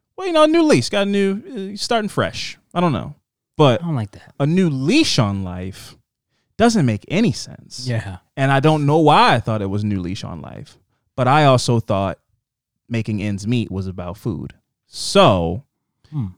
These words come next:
Speaker 1: I don't know why, uh, and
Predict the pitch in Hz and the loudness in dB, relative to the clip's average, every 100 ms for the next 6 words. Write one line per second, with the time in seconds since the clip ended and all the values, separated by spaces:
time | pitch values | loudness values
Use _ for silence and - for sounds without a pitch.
0 | - 226 262 262 254 135 85 95 _ _ | 0 4 4 6 6 4 2 -6 _ _
1 | 117 113 120 113 101 - 107 101 98 98 | -10 -2 0 0 -2 -4 -2 0 0 -2
2 | - - - 117 110 | -6 -10 -10 -6 -6